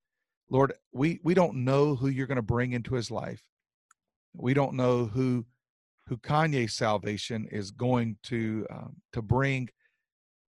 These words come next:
uh, in the end in, into Adam's office so that he's gonna have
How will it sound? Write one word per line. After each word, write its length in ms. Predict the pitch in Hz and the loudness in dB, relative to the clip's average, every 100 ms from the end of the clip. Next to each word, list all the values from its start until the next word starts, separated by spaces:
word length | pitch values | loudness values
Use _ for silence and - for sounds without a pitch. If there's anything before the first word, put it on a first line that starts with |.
| - | -16
uh, 60 | - | -8
in 140 | - 131 | -2 2
the 200 | 127 147 | 2 0
end 340 | 151 135 120 - - | 2 2 0 -8 -4
in, 280 | 127 123 - | -2 -2 -4
into 260 | 127 120 117 | -2 0 2
Adam's 320 | 123 127 107 | 2 0 -2
office 440 | 113 127 - 98 | 0 -2 -2 -6
so 140 | - 110 | -4 -4
that 100 | 107 | -4
he's 140 | 110 | -4
gonna 160 | 117 110 | -2 -2
have 220 | 120 110 | -2 -4